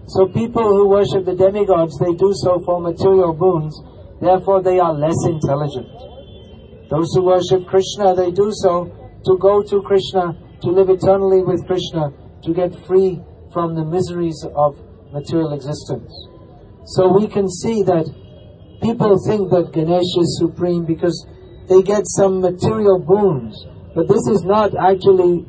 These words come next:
even in their self-interest. So people who say like this, they're not very intelligent, actually. You can see, it depends what you want. If you want mater-, if you're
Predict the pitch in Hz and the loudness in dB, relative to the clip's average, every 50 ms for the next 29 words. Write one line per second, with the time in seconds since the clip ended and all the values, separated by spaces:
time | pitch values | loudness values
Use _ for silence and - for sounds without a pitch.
0 | - - - - - - - 180 208 202 214 196 196 190 190 190 180 170 - 185 | -16 -20 -20 -20 -16 -8 -4 -2 0 2 2 4 4 4 4 4 2 2 2 2
1 | 190 196 180 180 196 202 - - 147 131 - - - - - - - - - - | 2 2 4 2 0 -2 -2 -6 -8 -10 -10 -12 -18 -20 -20 -20 -20 -20 -20 -20
2 | - - - - - - - - - - - - 175 175 180 180 214 220 202 214 | -20 -20 -20 -20 -20 -20 -20 -20 -20 -20 -10 -6 -2 -2 -2 -2 -2 -4 0 2
3 | 208 190 185 185 180 - - 202 220 220 202 180 160 156 143 156 156 151 - - | 2 4 4 2 0 0 -2 -2 0 2 2 2 2 0 -4 -6 -8 -8 -8 -8
4 | - 170 165 165 165 185 214 - - - - - - - 147 151 175 180 185 180 | -6 -6 -4 -2 0 0 0 0 -2 -10 -20 -20 -20 -10 -4 0 2 2 2 2
5 | 175 170 156 - 180 196 196 175 127 127 120 - 120 113 110 - - 131 123 120 | 0 -2 -2 0 0 0 0 0 -2 -6 -8 -10 -12 -14 -12 -12 -12 -10 -10 -12
6 | 117 117 - - - - - - - - - - - - - - - - - - | -14 -18 -20 -20 -20 -20 -20 -20 -20 -20 -20 -20 -20 -20 -20 -20 -20 -20 -20 -20
7 | - - - - - - - - - - - 165 190 185 208 208 196 - - 226 | -20 -20 -20 -20 -20 -20 -20 -20 -20 -10 -4 -2 -2 -2 0 -2 -4 -2 -2 0
8 | 196 165 160 175 190 180 190 220 220 208 185 175 196 196 185 180 185 180 185 208 | 0 2 2 2 0 2 0 -2 -2 -2 2 2 2 2 2 2 0 0 2 2
9 | 202 170 135 127 - - - - - - - - - - - - 170 180 180 196 | 2 0 -2 -4 -10 -18 -20 -20 -20 -20 -20 -20 -20 -20 -12 -8 -6 -6 -2 0
10 | 202 196 190 196 220 233 226 214 - 190 175 180 - 202 208 190 185 185 180 - | 2 4 6 6 4 4 2 0 -2 -4 -4 -2 0 2 2 2 2 0 0 2
11 | 196 196 180 | 2 2 2